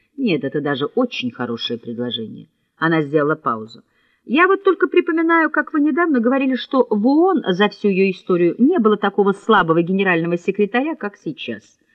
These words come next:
Это было на посольском приёме три недели назад, помните? Я дудела в ту же дудку, и мы с вами получили за это всю ту же оплеуху, всё из того же лагеря».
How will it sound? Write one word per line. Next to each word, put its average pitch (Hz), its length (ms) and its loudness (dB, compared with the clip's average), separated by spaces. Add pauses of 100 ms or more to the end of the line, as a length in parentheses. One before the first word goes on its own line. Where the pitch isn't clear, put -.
(360)
Это 302 160 0
было 302 180 4
на 285 120 4
посольском 285 500 2
приёме 226 420 4
три 208 140 0
недели 214 300 4
назад, 196 420 0
помните? 247 500 -2 (400)
Я 247 220 4
дудела 269 320 4
в 269 60 -8
ту 277 160 0
же 262 120 0
дудку, 233 500 4 (260)
и 254 140 2
мы 339 120 6
с - 100 -4
вами 196 240 0
получили 233 500 0
за 190 140 2
это 185 500 0
всю 311 200 -6
ту 349 160 2
же 320 120 0
оплеуху, 277 580 0
всё 202 220 2
из 196 140 2
того 185 260 2
же 185 100 0
лагеря». 160 440 2